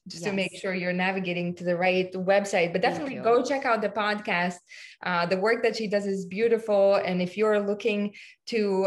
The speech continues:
Speaker 1: uh, connect better, you know, with your career, with more purpose, and s-,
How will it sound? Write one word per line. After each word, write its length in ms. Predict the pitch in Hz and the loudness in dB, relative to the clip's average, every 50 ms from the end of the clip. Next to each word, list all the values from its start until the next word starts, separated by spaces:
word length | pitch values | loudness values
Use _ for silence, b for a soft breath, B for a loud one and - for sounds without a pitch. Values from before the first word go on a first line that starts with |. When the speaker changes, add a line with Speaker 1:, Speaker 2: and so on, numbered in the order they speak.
| 185 196 | 0 0
Speaker 1:
uh, 160 | 196 180 175 | -2 -4 -4
connect 600 | 180 - 233 208 208 220 226 233 233 - - - | -6 -6 -6 -4 -2 -2 -2 -2 -4 -8 -10 -4
better, 580 | - 214 208 208 214 208 196 196 196 196 190 - | 0 2 2 4 4 4 4 4 4 4 2 0
you 140 | - 202 208 | 0 0 0
know, 400 | 190 185 180 180 180 180 180 - 156 | 0 2 2 0 0 -2 -4 -6 -8
with 600 | 190 190 208 220 208 208 208 208 202 202 196 196 196 - b b b b b b - | -4 0 2 4 6 6 6 6 4 4 2 -2 -6 -12 b b b b b b -6
your 340 | 190 202 208 202 196 196 196 | 0 2 4 4 2 2 0
career, 580 | - 226 180 214 254 262 247 240 233 233 226 | -4 -4 -2 -2 0 2 4 4 4 4 4
with 180 | 214 208 185 185 | 4 0 0 0
more 300 | 196 202 214 208 208 208 | 0 0 2 0 0 -2
purpose, 800 | - - 254 247 247 247 247 226 214 208 208 214 220 - - - - | -4 -2 -2 -2 0 0 2 2 4 4 4 2 2 -2 -6 -6 -4
and 560 | - 202 185 180 185 180 180 180 175 180 185 196 | -4 -2 -2 -2 0 0 0 0 0 0 -2 -4
s-, 160 | - - | -6 -10